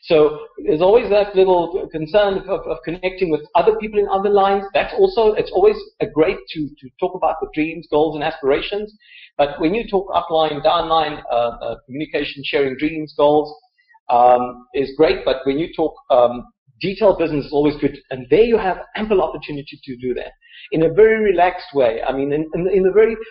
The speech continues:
reason that when you set out to do this business, you, you, you told people that they, they were, they were gonna have fun. Um, they were gonna make a lot of money, but they're gonna help a lot of people. So, um, you know, we have a simple term. We say we cry a lot, we laugh a lot, but we win. And, um,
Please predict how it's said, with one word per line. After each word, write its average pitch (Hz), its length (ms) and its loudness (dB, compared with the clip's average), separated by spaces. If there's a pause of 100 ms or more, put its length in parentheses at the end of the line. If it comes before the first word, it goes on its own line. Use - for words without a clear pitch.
reason 202 380 0
that 170 160 -4
when 160 140 -4
you 170 80 -6
set - 240 -2
out 196 200 0
to 196 120 -12
do 196 120 -4
this 190 220 -6
business, 151 380 0 (340)
you, 185 100 -2 (160)
you, 165 280 -10
you 170 200 -10
told 226 280 0
people 190 220 -16
that 160 140 0
they, - 220 -8
they 160 80 0
were, 160 160 -4 (100)
they 165 120 2
were 160 80 -8
gonna 170 180 -4
have 190 220 0
fun. 113 200 -2 (480)
Um, 135 400 0
they 156 200 2
were 165 120 4
gonna 190 100 2
make 214 140 2
a 202 60 -4
lot 135 200 2
of 123 100 -4
money, 117 280 -6 (200)
but - 80 -6
they're 165 100 -2
gonna - 160 -2
help 165 180 2
a 156 40 0
lot 131 200 2
of 123 140 -6
people. - 400 -8 (480)
So, 165 280 6
um, 156 240 2
you 185 60 0
know, 170 120 6
we 165 140 2
have 160 80 2
a 147 60 -6
simple 165 300 -4
term. 151 200 2
We 139 80 -6
say 147 160 -2
we 143 160 -4
cry 180 260 6
a 175 40 0
lot, 170 220 2 (360)
we 143 60 -4
laugh 160 240 2
a 156 40 -6
lot, 151 200 0
but 143 160 -8
we 131 100 -2
win. 110 320 -2 (100)
And, 127 240 -4 (240)
um, 120 340 -4